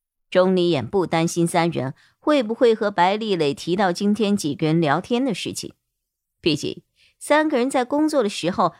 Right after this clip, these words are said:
离开岗位去聊天，被知道了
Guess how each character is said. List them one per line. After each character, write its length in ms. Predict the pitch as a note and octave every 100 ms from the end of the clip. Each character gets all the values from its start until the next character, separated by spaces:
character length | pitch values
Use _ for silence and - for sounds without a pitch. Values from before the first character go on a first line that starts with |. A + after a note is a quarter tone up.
| _
离 240 | G3 A#3 C4+
开 240 | C#4+ C4+
岗 260 | A3+ D#3+ F3
位 200 | A3 G3
去 200 | B3+ G3
聊 240 | D#3 G#3
天， 360 | - C#4 C4+ - _ _ _ _ -
被 220 | G3+ D3+
知 240 | F#3 F#3
道 180 | F3+ B2+
了 200 | G2